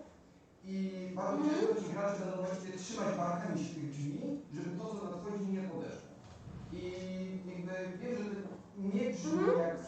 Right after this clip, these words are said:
Speaker 1: nic specjalnie zakrywczego, ale naprawdę zmienia perspektywę. Bo czasem gracze będą się bardzo, bardzo mocno opierali tego, żeby nie przeszła dalej fabuła, bo trzymają się w świecie, w którym są.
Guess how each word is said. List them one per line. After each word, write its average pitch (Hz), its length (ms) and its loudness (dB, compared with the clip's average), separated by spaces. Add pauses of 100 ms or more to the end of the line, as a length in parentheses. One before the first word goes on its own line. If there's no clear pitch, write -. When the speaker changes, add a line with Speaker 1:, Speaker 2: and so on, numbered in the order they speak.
(180)
Speaker 1:
nic 190 140 -4
specjalnie 190 380 -4
zakrywczego, - 420 -6
ale - 180 0
naprawdę 180 340 -2
zmienia 160 180 -4 (100)
perspektywę. 101 500 -10 (340)
Bo 147 140 -8
czasem 202 280 -2
gracze 170 260 -2
będą 170 220 -4
się 147 160 -8
bardzo, 190 180 0 (100)
bardzo 170 160 -4 (100)
mocno 165 260 -4
opierali 147 360 -4
tego, 151 200 -8
żeby 131 160 -2 (380)
nie 151 120 -2
przeszła 202 300 -4
dalej 190 220 4
fabuła, 233 260 -2 (260)
bo 156 120 -6
trzymają 175 320 -4
się - 60 -6
w - 60 -10
świecie, 151 220 -8
w 156 80 -8
którym 147 260 -4
są. 123 40 -8